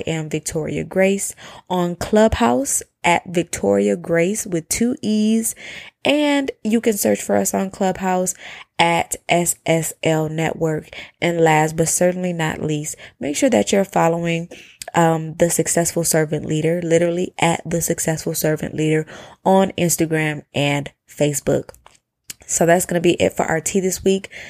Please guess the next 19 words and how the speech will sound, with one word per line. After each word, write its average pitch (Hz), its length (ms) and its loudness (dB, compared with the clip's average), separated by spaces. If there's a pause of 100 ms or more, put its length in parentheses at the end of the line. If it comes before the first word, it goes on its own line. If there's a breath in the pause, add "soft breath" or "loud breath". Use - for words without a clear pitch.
(120)
Let's 196 180 2
hop - 440 -4
right 165 220 0
into 160 380 -4
today's 156 600 0 (120)
episode. - 680 -4 (1080 soft breath)
So 160 580 2 (240)
for 180 140 4
today's 202 640 2
episode, 170 840 0 (200)
like 185 260 -2
I 196 60 4
said 165 320 -2
earlier, 151 360 0
we're 165 180 2
going 208 340 0
to 220 100 0
be 185 220 -2
discussing 160 960 -4